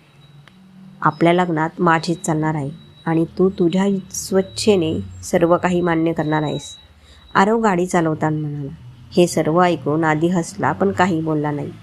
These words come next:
मग पायल रागाने म्हणाली, "आता मी तुमचे कधीच काही ऐकणार नाही. बघूया." आरवने गाडी डावीकडे वळवली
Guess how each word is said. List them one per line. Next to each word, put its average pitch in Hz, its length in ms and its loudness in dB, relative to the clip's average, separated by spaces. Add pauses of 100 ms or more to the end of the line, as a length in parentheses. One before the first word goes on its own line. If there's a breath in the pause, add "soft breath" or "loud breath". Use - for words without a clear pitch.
(440 loud breath)
मग 247 120 4
पायल 202 340 4
रागाने 170 360 0
म्हणाली, 175 320 -2 (340)
"आता 156 240 0
मी 160 200 2
तुमचे 170 360 2
कधीच 165 320 2
काही 160 200 2
ऐकणार 151 340 -2
नाही. 139 140 -2 (1040)
बघूया." 185 460 2 (540)
आरवने 202 400 4
गाडी 170 360 2
डावीकडे 170 500 2
वळवली 147 420 0